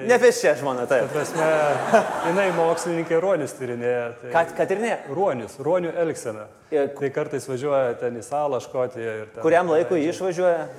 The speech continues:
Speaker 2: Nu, mėnesį su pusę kažkur būna.
Speaker 1: Tiesa, realiai vaikai atsirado ne iš, neaišku iš kur.
Speaker 2: <laughs> Aišku.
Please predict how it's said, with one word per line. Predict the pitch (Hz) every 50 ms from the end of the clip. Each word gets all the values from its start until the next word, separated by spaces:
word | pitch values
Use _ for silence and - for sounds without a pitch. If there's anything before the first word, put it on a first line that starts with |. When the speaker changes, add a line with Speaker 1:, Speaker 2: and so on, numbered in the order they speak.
| - - - - - 233 247 254 254 - - - - - - - - - - - - - - -
Speaker 2:
Nu, | - 127 131 143 156 170 185 202 208
mėnesį | 196 180 190 202 208 208 190 196 202 180
su | - 180
pusę | - - 220 214 214 156 135
kažkur | 110 113 104 - - - 117 104
būna. | 104 110 113 113 107 104 104 113 110 - - - - 107 - - - - -
Speaker 1:
Tiesa, | 139 175 180 226 -
realiai | 156 160 170 196 233 262 254 220
vaikai | 175 175 156 170 208 214
atsirado | 196 208 170 151 151 170 170 165
ne | 165 156 156 156 147
iš, | 143 - - - - - - - - - _ - _ _ _ _ - - -
neaišku | 143 143 123 110 107 - - -
iš | - -
kur. | - - - - - - - - - - - - -
Speaker 2:
<laughs> | - - - - - - - - 143
Aišku. | 147 143 143 - - - 139